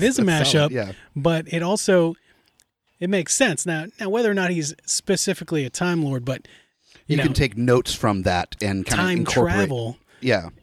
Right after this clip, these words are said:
Speaker 2: and, you know, being basically like, last time you guys did Quantum Leap, of course, and you were talking about Samuel Beckett. You know, it, not the same, but, I mean, it's something similar. It's like, it's, it's a guy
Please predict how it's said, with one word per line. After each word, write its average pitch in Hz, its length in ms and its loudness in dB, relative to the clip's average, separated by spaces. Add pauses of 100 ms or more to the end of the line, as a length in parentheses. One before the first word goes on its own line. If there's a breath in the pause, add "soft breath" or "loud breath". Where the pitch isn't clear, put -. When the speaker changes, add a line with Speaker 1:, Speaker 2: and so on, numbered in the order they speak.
Speaker 2:
and, 139 560 -4
you 160 60 -4
know, 127 280 -4
being 156 400 2
basically 139 560 -2
like, 127 380 -2 (760)
last 110 300 -4
time 127 200 0
you 131 100 -4
guys 135 280 -6
did 147 220 -2
Quantum 165 380 2
Leap, 233 200 2
of 120 80 -4
course, 107 340 -2
and 131 140 0
you 131 80 0
were 131 100 -2
talking 139 360 -2
about 131 340 -2
Samuel 143 420 0
Beckett. 175 440 -2 (680 soft breath)
You 240 100 -4
know, 160 260 -2 (600)
it, - 240 -18 (400)
not 202 280 -4
the 135 80 -6
same, 220 420 2
but, 143 120 0
I 147 40 -2
mean, 175 160 0
it's 180 120 -4
something 170 600 0
similar. 247 480 -2
It's 120 100 -6
like, 160 160 -4
it's, - 300 -6
it's - 180 -4
a 143 60 0
guy 160 440 -2